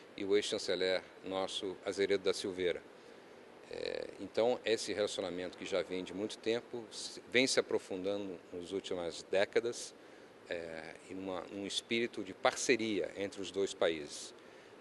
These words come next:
Na área de investimento, temos importante presença de empresas brasileiras em diversas áreas, seja na área de construção civil, seja na área de agricultura. Eh,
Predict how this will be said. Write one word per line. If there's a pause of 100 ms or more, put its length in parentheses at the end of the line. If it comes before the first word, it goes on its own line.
Na
área (200)
de
investimento,
temos
importante
presença
de
empresas
brasileiras
em
diversas
áreas, (480)
seja
na
área
de
construção
civil, (420)
seja
na
área
de
agricultura. (960)
Eh,